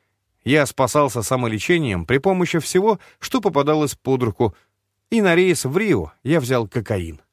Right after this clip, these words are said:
собираясь занюхать дорожку прямо в зале ожидания аэропорта, чтобы потом не упасть и кое-как доковылять до самолета по телетрапу.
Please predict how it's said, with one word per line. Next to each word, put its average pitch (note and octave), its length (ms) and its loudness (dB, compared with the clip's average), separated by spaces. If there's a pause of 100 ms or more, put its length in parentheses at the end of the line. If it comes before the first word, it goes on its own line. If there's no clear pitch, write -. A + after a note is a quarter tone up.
(260)
собираясь A#2 560 0
занюхать G#2+ 420 -2
дорожку A2+ 400 -2
прямо A#2+ 300 -2
в G#2 60 -6
зале A#2+ 280 0
ожидания B2 540 0
аэропорта, F3+ 720 0 (260)
чтобы G3 320 0
потом F#3+ 320 0
не G3 80 0
упасть D#3 420 0
и C3+ 220 2
кое-как C#3+ 560 0
доковылять B2 480 0
до A#2 100 -6
самолета G2+ 640 -2
по C3+ 120 0
телетрапу. F#2+ 640 -6